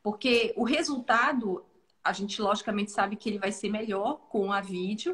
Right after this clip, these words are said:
né? Porque é um resultado mais completo, a gente consegue melhorar, inclusive, aquele excesso de pele da lateral dos olhos.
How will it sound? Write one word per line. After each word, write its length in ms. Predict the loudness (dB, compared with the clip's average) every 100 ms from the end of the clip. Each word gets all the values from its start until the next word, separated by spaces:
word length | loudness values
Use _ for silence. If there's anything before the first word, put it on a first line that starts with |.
| -4
né? 260 | -4 -4
Porque 260 | -8 -4 0
é 20 |
um 60 | 2
resultado 360 | 2 0 0
mais 200 | 0 -2
completo, 640 | -4 -6 0 2 4 0 -2
a 20 |
gente 220 | -6 -6
consegue 400 | -2 -2 2 2
melhorar, 340 | 2 0 2 0
inclusive, 800 | -2 -4 -2 -2 0 -2 -4 -8 -20 -6 -2
aquele 300 | 0 0 0
excesso 360 | 2 2 2
de 100 | -4
pele 280 | 0 0 2
da 100 | 0
lateral 480 | 0 0 0 0 0
dos 240 | -2 -2
olhos. 500 | -2 0 0 -4 -8